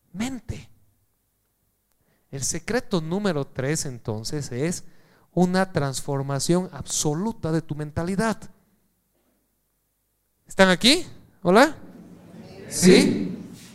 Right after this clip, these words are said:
El verdadero cristiano no es alguien que sigue al mundo,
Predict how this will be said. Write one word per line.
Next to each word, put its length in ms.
El 180
verdadero 560
cristiano 840
no 100
es 140
alguien 380
que 160
sigue 500
al 140
mundo, 520